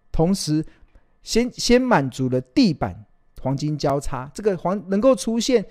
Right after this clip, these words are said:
符合地板的策略，一定就是代表了是他这个，呃，代表了股价跌了一大段，然后开始出现止跌回稳，然后中长期趋势即将由空翻多。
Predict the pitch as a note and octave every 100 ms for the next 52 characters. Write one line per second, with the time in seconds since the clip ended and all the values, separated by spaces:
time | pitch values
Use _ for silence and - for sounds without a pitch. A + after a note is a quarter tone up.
0 | _ _ - C#3 C#3 D3 C4+ A3 C3 G2+
1 | A2 - E3 C#3 C#3+ - A#2+ D3 C3+ C3+
2 | C3 - C3+ C#3 A2 G#2+ F2 G2+ F#2+ -
3 | C3 A#2+ B2 A#2 A#2 A#2 A2 G#2 G#2 _
4 | - _ _ - G#2 G#2 F#2+ F#2 G#2+ -
5 | - - - - _ _ _ _ - D#3
6 | C3+ A#2+ A2+ G#2+ - _ _ _ _ -
7 | C3 F3 C#3+ - C3+ C#3+ C#3 E3 D3 F3
8 | A#2+ A2+ C3+ - D#3+ F3 A#2 - C3+ C3+
9 | D#3+ A3+ - - _ - - - D#3 B2+
10 | C3+ C#3 B2+ C#3 E3 A#2+ G#2 A#2+ C3+ G#3
11 | A3+ E3 C#3 C3 - D3+ D#3 A#2+ A#2+ C3+
12 | A2+ - C#3 A2+ B2 - D3 C3+ C3+ -
13 | B2+ C3 - - D#3+ E3